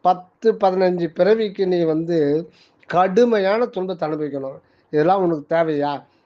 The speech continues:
கை காலெல்லாம் இல்லாம பொறப்ப, பெரிய அவஸ்தைக்கு உள்ளாப்ப. உன்னை யாரும் காப்பாத்த முடியாது. ஞாபகம் வச்சுக்கோ. இதெல்லாம் விட்டுறியா? அண்ணே, விட்டுருண்ணே. கண்டிப்பா அந்த தைப்பூசத்துக்காகவே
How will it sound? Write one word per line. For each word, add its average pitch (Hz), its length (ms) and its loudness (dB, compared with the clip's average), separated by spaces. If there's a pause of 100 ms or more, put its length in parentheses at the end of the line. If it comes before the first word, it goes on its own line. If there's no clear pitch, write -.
(140)
கை 180 280 2
காலெல்லாம் 170 460 0
இல்லாம 165 600 -2
பொறப்ப, 160 540 0 (460)
பெரிய 233 540 2
அவஸ்தைக்கு 202 540 -4
உள்ளாப்ப. 170 260 0
உன்னை 151 320 -2
யாரும் 190 760 2
காப்பாத்த 190 240 -2
முடியாது. 139 400 -14 (340)
ஞாபகம் 160 420 -2
வச்சுக்கோ. 127 340 -14 (300)
இதெல்லாம் 175 320 0
விட்டுறியா? 185 500 -2 (320)
அண்ணே, 165 200 2
விட்டுருண்ணே. 170 600 -2 (240)
கண்டிப்பா 196 480 2
அந்த 190 120 -2
தைப்பூசத்துக்காகவே 175 960 -2